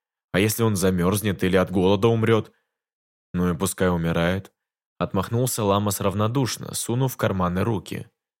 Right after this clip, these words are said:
Ты что говоришь? Таких мелких человеку все равно не выходить, а без матери неоперившиеся птенцы обречены. Но у нас ведь есть Астара. Он зверье подчиняет, а не растит.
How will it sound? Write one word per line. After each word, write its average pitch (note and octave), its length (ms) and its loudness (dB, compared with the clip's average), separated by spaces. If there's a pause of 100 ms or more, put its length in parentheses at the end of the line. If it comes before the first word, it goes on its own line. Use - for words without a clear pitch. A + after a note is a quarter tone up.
(200)
Ты G2+ 80 -2
что C#3 280 0
говоришь? F3 640 2 (500)
Таких A2 360 -2
мелких A#2+ 420 0
человеку A2 480 0
все G2 200 -2
равно A2 240 0
не F#2+ 120 0
выходить, F2 640 -4 (380)
а - 80 -4
без E2+ 240 0
матери G2 400 0
неоперившиеся F2+ 800 -2
птенцы F2+ 380 -4
обречены. F2+ 680 -4 (640)
Но A#2+ 180 2
у A#2+ 40 2
нас B2 260 2
ведь A#2+ 180 -2
есть A#2+ 240 0
Астара. - 680 -2 (580)
Он G2 160 2
зверье G2 380 2
подчиняет, F#2+ 720 0
а E2 60 0
не E2+ 140 0
растит. - 580 -4